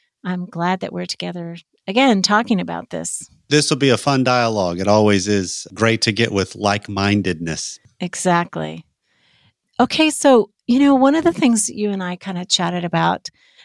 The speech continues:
Speaker 1: that as therapists we see is how we come across a same dynamic with,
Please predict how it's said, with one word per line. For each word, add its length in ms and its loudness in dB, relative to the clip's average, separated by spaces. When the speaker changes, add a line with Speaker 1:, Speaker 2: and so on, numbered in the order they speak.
Speaker 1:
that 160 2
as 260 2
therapists 560 2
we 100 6
see 600 4
is 240 4
how 520 4
we 140 -6
come 240 0
across 420 0
a 80 0
same 420 4
dynamic 720 -2
with, 220 -2